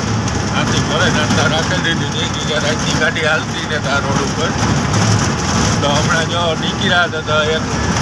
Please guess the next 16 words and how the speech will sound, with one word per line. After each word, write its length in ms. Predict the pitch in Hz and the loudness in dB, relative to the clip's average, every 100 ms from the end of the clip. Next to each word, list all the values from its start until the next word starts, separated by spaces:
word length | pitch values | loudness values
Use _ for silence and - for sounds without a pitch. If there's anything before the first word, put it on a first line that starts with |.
| - - | 2 2
ગાડી 320 | 156 165 170 | 0 0 -2
ઊંધી 340 | 160 - 180 | -2 -2 0
રસ્તામાં 580 | 165 165 - 151 151 156 | 0 0 0 0 2 0
એનો 200 | 147 156 | 0 -2
માલ 280 | 139 151 165 | 0 0 0
કાઢી 320 | 160 165 175 | 0 0 0
લીધો 340 | 175 175 160 156 | 0 -2 0 -2
તે 280 | - - 147 | 0 -2 0
પોલીસવાળાનું 800 | 151 160 170 165 160 165 160 - - - - - - - | 0 0 0 2 2 2 0 -4 -4 -6 -4 -2 0 0
બધાય 320 | 156 151 170 | 2 2 0
ઉતા 320 | 156 - 185 160 | -2 -2 -2 -2
ને 120 | 156 - - - - - - - - - - | -4 -4 -2 -2 0 -2 -2 -2 -2 -4 -2
રોડ 180 | 147 160 | 0 0
ઉપર 240 | 156 151 | 0 -2
પડી 260 | 143 170 185 | 0 -2 0
હતી. 240 | - | 0